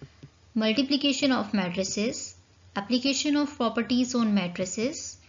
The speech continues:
verification of the given equation in the form of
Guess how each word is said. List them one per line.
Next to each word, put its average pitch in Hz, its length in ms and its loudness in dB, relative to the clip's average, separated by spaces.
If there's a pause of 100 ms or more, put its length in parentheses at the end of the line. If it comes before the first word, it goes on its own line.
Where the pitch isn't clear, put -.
(320)
verification 262 800 4
of 262 160 0
the 233 80 2
given 226 420 2
equation 220 540 0
in 208 200 0
the 202 100 -2
form 233 320 2
of 302 180 -2